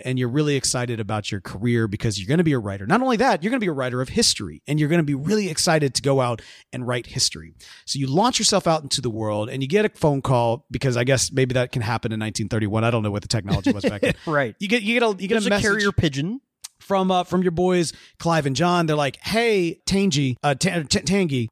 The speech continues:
Speaker 1: we really appreciate, you know, the college was fun. Thank you so much for that. We got this other group of guys that we're chilling out with. We're kinda doing the same type of thing. We're reading each other's stuff. We're having a good time, smoking pipes, drinking beers.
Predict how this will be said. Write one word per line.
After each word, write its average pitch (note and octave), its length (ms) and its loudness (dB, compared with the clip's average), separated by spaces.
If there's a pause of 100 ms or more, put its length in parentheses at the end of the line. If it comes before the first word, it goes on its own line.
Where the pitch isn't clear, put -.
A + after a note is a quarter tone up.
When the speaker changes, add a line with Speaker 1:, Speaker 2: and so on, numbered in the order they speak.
Speaker 1:
we E3 120 0
really G#3+ 180 2
appreciate, F#3+ 580 0
you E3+ 80 -4
know, D#3 100 0
the C#3+ 180 -4 (120)
college F3+ 320 2
was E3+ 100 -4
fun. E3 240 0
Thank E3+ 140 -2
you D3 40 -4
so D#3 120 -2
much D3+ 160 -2
for - 60 -12
that. C3+ 160 -4 (200)
We G#3+ 120 0
got D4+ 160 0
this - 180 -2
other G3 180 4
group G#3+ 220 0
of G#3 60 -2
guys G#3+ 300 2
that F3 80 -2
we're F3 120 0
chilling F#3+ 320 2
out F#3+ 180 2
with. F#3 200 0
We're D#3+ 60 -8
kinda G#3 220 -2
doing F#3 180 2
the E3 60 0
same E3+ 240 0
type E3 220 -4
of - 80 -18
thing. E3+ 180 -2
We're D3+ 100 0
reading D3+ 380 0
each D3 160 -2
other's C#3+ 220 -2
stuff. C#3 320 -2
We're B2 80 -2
having D3+ 280 0
a C#3 60 0
good B2+ 220 -2
time, B2+ 340 -4
smoking D3 380 0
pipes, B2+ 420 0
drinking C3 320 -2
beers. A#2+ 300 0